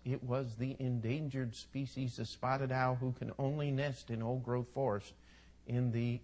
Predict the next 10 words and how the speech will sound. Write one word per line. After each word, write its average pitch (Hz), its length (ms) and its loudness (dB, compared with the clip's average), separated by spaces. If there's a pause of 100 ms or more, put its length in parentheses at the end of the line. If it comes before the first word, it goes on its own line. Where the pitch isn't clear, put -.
Kmart 127 440 0
sign. 87 320 -4 (840)
And, 113 320 2
uh, 107 240 2 (260)
just 135 340 0
goes 143 360 4
to 135 120 -2
show 170 360 2
you, 120 380 2 (680)
people, 160 640 4